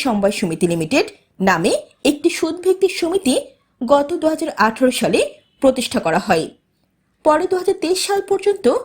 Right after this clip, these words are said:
ওই সমিতিতে স্থানীয়দের কাছ থেকে সঞ্চয় ও ঋণদানের পাশাপাশি প্রায় অর্ধ কোটি টাকা ফিক্সড ডিপোজিট নামে নেওয়া হয়। এরপর হঠাৎ সমিতির কার্যক্রম বন্ধ করে এমদাদুল গা ঢাকা দেয়। আবু নাইম টাকা আত্মসাতের কথা অস্বীকৃতি জানায়।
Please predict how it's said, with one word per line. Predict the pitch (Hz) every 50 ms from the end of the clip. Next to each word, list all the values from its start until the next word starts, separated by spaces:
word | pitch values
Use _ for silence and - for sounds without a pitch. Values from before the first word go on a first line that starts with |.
| - _ _ _
ওই | - 247 269
সমিতিতে | 262 - 302 277 294 262 254 - - 220 285 494 - - - _ _ - _ 262 294
স্থানীয়দের | 285 - - 359 370 349 381 370 381
কাছ | - 339 339 -
থেকে | - 359 - 370
সঞ্চয় | 339 - - 349 330 330 320 - 339 302 -
ও | 254 254 254
ঋণদানের | 247 262 269 269 294 294 294 285
পাশাপাশি | 285 262 247 262 - - - 370 370 359 - 247 294 494 - - _ _ _ _ _ _
প্রায় | - 254 254 247 -
অর্ধ | - 240 254 254 254 - 320
কোটি | 311 - 285 269 269
টাকা | - 175 175 - 226 339 587 587 - _ _ _ _ _ _
ফিক্সড | - 339 330 330 - - 208 196
ডিপোজিট | 262 262 - 311 330 - - 359
নামে | 381 415 392 311 302 - 539 - - -
নেওয়া | 220 202 175 165 196 180
হয়। | 202 160 147 117 - _ _ _ _ _ _ _ _ _ _ _ -
এরপর | 285 330 330 - 415 359
হঠাৎ | - 381 392 403 392
সমিতির | - - 381 359 349 - 359 359 -
কার্যক্রম | 330 302 294 - 320 320 - 339 330
বন্ধ | 254 240 233 233 254 262 277
করে | 262 - 151 180 277 554 554 - - _ _ _ _
এমদাদুল | 202 208 196 170 170 175 254 392 392 -
গা | 233 196 190
ঢাকা | - 214 208 - 160
দেয়। | 156 160 160 135 - - _ _ _ _ _ _ _ _
আবু | - 247 254 247 277 339
নাইম | 359 359 359 349
টাকা | 339 330 311 311 302 285 -
আত্মসাতের | - 254 247 262 254 - - - 302 302
কথা | - 202 202 - 349 370 -
অস্বীকৃতি | 202 233 233 - 240 240 - 214 185 175
জানায়। | 165 185 175 165 165 160